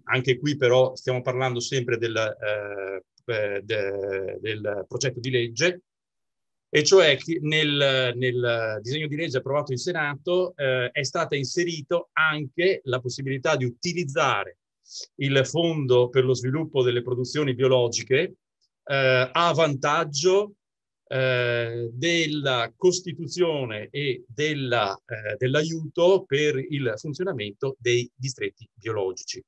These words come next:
Quindi ancora non ci sono dei fondi specifici, però,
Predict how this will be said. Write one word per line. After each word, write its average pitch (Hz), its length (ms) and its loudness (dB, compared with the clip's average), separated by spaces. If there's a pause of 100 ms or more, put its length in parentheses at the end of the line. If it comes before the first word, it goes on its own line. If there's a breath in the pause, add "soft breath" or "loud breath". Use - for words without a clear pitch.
(500)
Quindi 135 520 0 (800)
ancora 147 600 4
non 160 240 0
ci 160 120 -4
sono 160 380 2
dei 120 160 -2
fondi 120 240 -6
specifici, 131 760 -8 (560)
però, 190 480 6